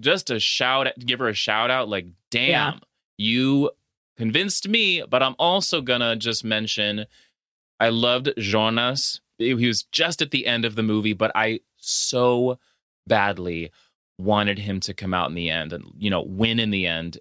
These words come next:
Speaker 1: And ultimately, like, you could, you could argue with that. Like, does he win? He literally just had to murder all these people. He's not, he's not better off, you know?
Speaker 2: Yeah.
Speaker 1: But I, I'm just so glad that he was the one who survived. Anyway,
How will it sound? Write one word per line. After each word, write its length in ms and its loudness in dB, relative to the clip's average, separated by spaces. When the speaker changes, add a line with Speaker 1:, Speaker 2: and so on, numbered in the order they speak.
Speaker 1:
And 300 -2
ultimately, 480 2
like, 200 0
you 100 -2
could, 260 -6
you 80 0
could 180 0
argue 360 0
with 160 0
that. 200 0
Like, 200 -6
does 280 0
he 140 0
win? 340 0
He 180 -2
literally 400 0
just 180 -4
had 140 -2
to 80 0
murder 380 2
all 100 4
these 160 -2
people. 340 -2
He's 200 -2
not, 220 0
he's 220 -4
not 520 -2
better 280 0
off, 680 -2
you 160 -4
know? 120 0
Speaker 2:
Yeah. 240 2
Speaker 1:
But 280 2
I, 200 0
I'm 100 -4
just 200 -2
so 140 0
glad 280 -4
that 120 -10
he 160 -14
was 200 -12
the 100 -12
one 160 -10
who 140 -14
survived. 760 -8
Anyway, 280 0